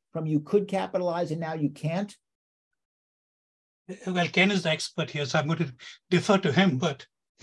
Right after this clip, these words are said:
Speaker 1: Okay, I, I, uh, if, again, if there's a paper, you said it was a J A E or tara, uh, I,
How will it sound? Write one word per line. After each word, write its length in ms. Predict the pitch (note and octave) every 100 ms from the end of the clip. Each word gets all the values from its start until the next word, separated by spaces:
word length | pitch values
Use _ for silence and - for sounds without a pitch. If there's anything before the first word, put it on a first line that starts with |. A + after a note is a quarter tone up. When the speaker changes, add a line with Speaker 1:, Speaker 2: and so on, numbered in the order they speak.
| - _ - _ _ _ _ _
Speaker 1:
Okay, 400 | C3 A#2+ B2 G#2+ - -
I, 320 | C3+ C#3+ D3
I, 300 | D3+ F3+ D3+ - - -
uh, 140 | C#3+ D3
if, 120 | - - C3+ C3+
again, 220 | C#3+ D#3
if 100 | C3+ C3
there's 160 | B2+
a 40 | C3+
paper, 340 | E3 F#3 F3+
you 120 | D#3
said 140 | D3 D#3+
it 60 |
was 160 | C#3+ B2
a 100 | B2 _ _ _ _
J 100 | D#3+
A 200 | E3 E3 D#3+
E 60 | E3+
or 100 | B2+
tara, 440 | A#2 C#3+ C#3 C#3 B2 - - - _ _ _
uh, 20 |
I, 500 | C3 B2 B2 C3+ C#3+